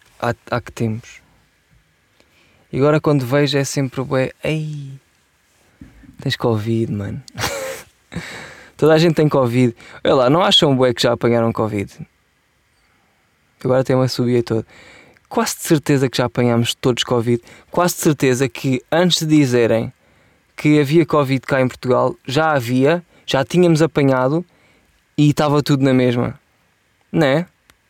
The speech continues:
Os cotas a morrer, à mesma, tipo. Mas as pessoas pensavam que era só de maus tratos. Foi para outro.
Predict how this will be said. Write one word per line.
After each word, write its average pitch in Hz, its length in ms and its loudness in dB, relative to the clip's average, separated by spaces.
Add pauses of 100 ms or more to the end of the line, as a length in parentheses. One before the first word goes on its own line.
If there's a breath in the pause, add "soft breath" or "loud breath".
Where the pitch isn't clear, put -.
(1900)
Os 143 120 -6
cotas 143 320 0
a 143 60 4
morrer, 151 360 2
à 143 100 2
mesma, 170 400 2
tipo. 120 240 -4 (720)
Mas 110 160 -6
as 110 80 -2
pessoas 113 240 -2
pensavam 113 380 0
que 117 100 -2
era 117 120 2
só 113 140 -2
de 113 60 -2
maus 113 200 -2
tratos. 135 400 -4 (1800 loud breath)
Foi 117 100 -10
para 104 140 -12
outro. - 160 -12